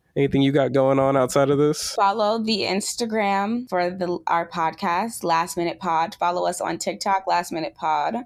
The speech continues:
Speaker 2: Follow me on Instagram at La-, at Lisha B Live. That is L I S H A B Live, period.
Speaker 1: Um, you can follow me at D R O B J O K E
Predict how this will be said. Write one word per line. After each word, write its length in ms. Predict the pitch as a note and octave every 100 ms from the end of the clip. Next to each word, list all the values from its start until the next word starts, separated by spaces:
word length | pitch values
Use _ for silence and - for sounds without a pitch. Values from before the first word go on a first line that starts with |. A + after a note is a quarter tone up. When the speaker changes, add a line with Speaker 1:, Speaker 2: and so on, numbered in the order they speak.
| -
Speaker 2:
Follow 240 | F#3+ G3
me 160 | G#3 G#3
on 80 | G3+
Instagram 560 | A#3 - G#3+ D#3+ D#3 -
at 180 | D#3+ -
La-, 220 | D#3+ E3 -
at 180 | E3 D#3
Lisha 360 | F3+ G3 G3+ G3+
B 140 | F3+
Live. 320 | E3+ C#3 C3
That 140 | E3 C#3
is 140 | - -
L 200 | F3+ -
I 200 | D#3 D3+
S 200 | E3 F#3 -
H 220 | E3+ -
A 220 | E3+ F3
B 200 | F#3+ F#3 A3
Live, 580 | E3+ D#3 C#3 G1+ F2+
period. 360 | F2+ E3 - - _ - -
Speaker 1:
Um, 320 | B2 A#2 F2
you 120 | D3
can 120 | D#3+
follow 240 | - G2 F#2+
me 280 | G2+ G2+ -
at 360 | F#2 F2+ D#2 - - -
D 180 | G#2+ D2+
R 200 | F#2+ -
O 180 | G2+ G2
B 260 | F2+ G2+
J 240 | F#2 F#2 F#2
O 160 | F2+ F2+
K 200 | F2+ F2+
E 260 | - F2